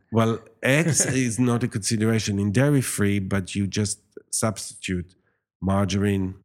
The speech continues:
Speaker 1: You can use tofu. There are a lot of other substitutes.
Speaker 2: Right.
Speaker 1: And if you're looking for dairy-free, you would be very happy with what we can produce. But then we also would like to find out if there are any particular flavors that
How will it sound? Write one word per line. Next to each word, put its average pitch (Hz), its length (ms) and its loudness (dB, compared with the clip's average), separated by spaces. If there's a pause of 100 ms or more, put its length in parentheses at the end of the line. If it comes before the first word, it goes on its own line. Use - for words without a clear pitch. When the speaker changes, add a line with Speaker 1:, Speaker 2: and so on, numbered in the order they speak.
Speaker 1:
You 92 100 -8
can 95 160 -4
use 92 200 -2
tofu. 113 500 0
There 107 120 0
are 110 40 0
a - 20 2 (100)
lot 110 80 0
of 101 80 -2
other 95 260 -2
substitutes. 80 640 -6 (320)
Speaker 2:
Right. 87 240 -8 (340)
Speaker 1:
And 107 180 0
if - 380 -6 (340)
you're 113 180 0
looking 151 300 2
for 131 200 0
dairy-free, 107 1120 0 (240)
you 104 200 -2
would 95 140 -2
be 95 60 -4
very 98 240 -2
happy 90 260 -4
with 85 160 -8
what 87 220 -10
we 90 80 -8
can 87 220 -10
produce. - 520 -14 (580)
But 104 240 -2
then 123 180 2
we 127 100 0
also 127 340 0
would 123 200 -2
like 110 260 -2
to 101 100 -6
find 110 380 0
out 127 220 0
if 101 140 -4
there 104 120 -2
are - 20 -4 (100)
any 113 80 0
particular 104 640 -4
flavors 104 840 -2
that 95 140 -6